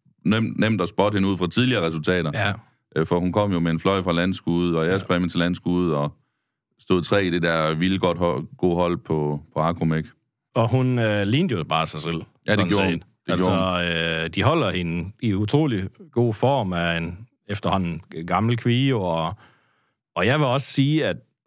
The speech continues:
Speaker 2: hun var det bedste, jeg har set hende
Speaker 1: Ja, jeg
Speaker 2: deroppe.
Speaker 1: synes også, hun var bedre, end, øh, jeg har set hende før.
Speaker 2: Ja.
Speaker 1: Øh, og det, det afgør...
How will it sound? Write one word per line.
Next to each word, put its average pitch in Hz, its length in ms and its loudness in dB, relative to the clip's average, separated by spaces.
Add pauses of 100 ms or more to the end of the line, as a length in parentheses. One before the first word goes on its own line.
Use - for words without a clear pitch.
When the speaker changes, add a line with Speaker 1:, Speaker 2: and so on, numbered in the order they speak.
Speaker 2:
hun 107 240 0
var 101 120 2
det 98 180 -4
bedste, 139 340 0
jeg 107 120 2
har 120 80 2
set 87 260 -2
hende 82 220 -2
Speaker 1:
Ja, 120 60 2
jeg 117 100 0
Speaker 2:
deroppe. 113 200 2
Speaker 1:
synes 113 180 2
også, 113 220 0
hun 104 100 4
var 87 60 2
bedre, 101 440 2
end, 82 180 2
øh, 78 240 0
jeg 87 60 2
har 92 60 0
set 95 220 0
hende 85 120 -2
før. 98 180 4
Speaker 2:
Ja. 107 60 -2 (580)
Speaker 1:
Øh, 73 120 2
og 87 120 0
det, 98 260 2
det 101 160 0 (180)
afgør... 92 320 2